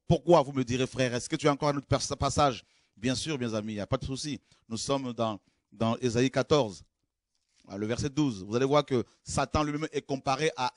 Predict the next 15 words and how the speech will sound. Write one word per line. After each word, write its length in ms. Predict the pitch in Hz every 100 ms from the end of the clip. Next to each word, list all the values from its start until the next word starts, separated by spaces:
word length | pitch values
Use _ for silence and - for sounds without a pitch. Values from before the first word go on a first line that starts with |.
| _
une 140 | 170 151
étoile, 460 | 131 139 123 87 - _ _ _ _ _
n'est-ce 200 | 107 104
pas ? 220 | - 147 - _ _ _ _ _ _ _
Ésaïe 300 | - 110 127
quatorze 380 | 131 113 131 117
et 40 | 107
douze. 380 | 135 175 170 - _ _ _ _ _ _ _ _ _ _ _ _ _ -
Le 100 | 113
verset 240 | 117 143
douze, 280 | 127 151 139
on 40 |
nous 80 | 120
dit 100 | 117
quoi ? 280 | 120 151 185